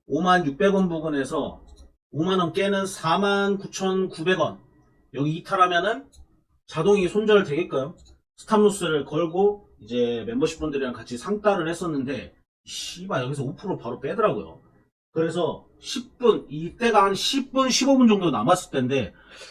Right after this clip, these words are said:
신규 상장주가 십 분이면 충분히 처박을 수 있다라는 생각이 들었어요. 왜냐면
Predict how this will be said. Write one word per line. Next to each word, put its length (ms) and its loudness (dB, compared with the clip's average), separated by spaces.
신규 360 4
상장주가 560 6
십 260 -6
분이면 380 -2
충분히 440 0
처박을 400 0
수 320 -6
있다라는 1000 2
생각이 400 0
들었어요. 340 0
왜냐면 460 0